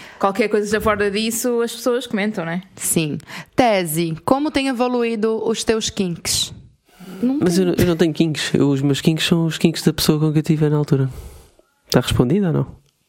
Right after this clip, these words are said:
Speaker 2: Ah, é?
Speaker 3: Sim.
Speaker 2: É mesmo?
Speaker 3: É, é.
Speaker 2: Então nós vamos fazer um experimento lá em casa.
Speaker 3: Feti-,
Speaker 1: <laughs>
Speaker 3: fetiche é outra coisa. Agora,
Speaker 2: Hum.
Speaker 3: kinks.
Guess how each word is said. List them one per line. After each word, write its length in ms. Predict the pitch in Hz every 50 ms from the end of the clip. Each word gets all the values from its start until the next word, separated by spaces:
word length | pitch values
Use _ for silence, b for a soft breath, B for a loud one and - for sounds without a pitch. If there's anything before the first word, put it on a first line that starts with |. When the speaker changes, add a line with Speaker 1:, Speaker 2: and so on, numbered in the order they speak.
| _ _ - -
Speaker 2:
Ah, 220 | - - 220 202 180
é? 300 | 175 180 233 302 370 349 - - - - - - _ -
Speaker 3:
Sim. 280 | - - - - 156 - - - _ _ _ - -
Speaker 2:
É 100 | 208 220
mesmo? 380 | 214 202 226 302 392 370 339 302 294 302 - -
Speaker 3:
É, 40 | 175
é. 320 | 202 277 302 208 220 247 247 - - - _ _
Speaker 2:
Então 140 | - 240 262
nós 120 | 277 285
vamos 160 | 262 285 285 -
fazer 140 | 277 262
um 60 | 254 269
experimento 500 | - - - 254 262 262 254 233 247 262
lá 80 | 277
em 40 | 330
casa. 420 | 330 285 202 180 170 165 175 170 175 160
Speaker 3:
Feti-, 340 | - - - - 247 247 254 302 262 269
Speaker 1:
<laughs> 160 | 233 226 226
Speaker 3:
fetiche 420 | 254 135 262 - - 180 - - -
é 20 | 233
outra 240 | 214 - 254 240 190
coisa. 200 | - - - -
Agora, 160 | - - -
Speaker 2:
Hum. 100 | 180 180
Speaker 3:
kinks. 760 | 185 - - 190 175 170 165 160 156 147 139 135 123 -